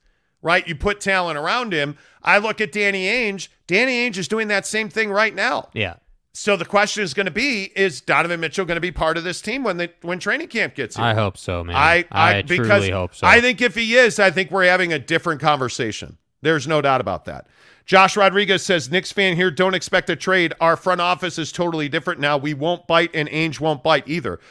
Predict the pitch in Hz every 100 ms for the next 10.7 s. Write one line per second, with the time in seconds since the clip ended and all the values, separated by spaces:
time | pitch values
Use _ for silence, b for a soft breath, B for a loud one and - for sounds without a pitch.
0 | b b - 196 208 202 202 190 165 185
1 | 180 175 180 - 185 190 147 156 160 -
2 | 160 175 165 139 160 139 180 151 170 165
3 | 131 143 135 226 359 - _ _ _ _
4 | _ - 160 160 180 175 185 180 175 185
5 | 127 160 165 180 170 165 202 196 139 113
6 | 104 76 76 b b b 143 156 147 180
7 | 190 - 214 156 208 208 - - 170 143
8 | 160 175 196 165 180 175 151 127 b b
9 | b 151 170 175 156 139 165 160 151 139
10 | 131 151 139 110 156 135 80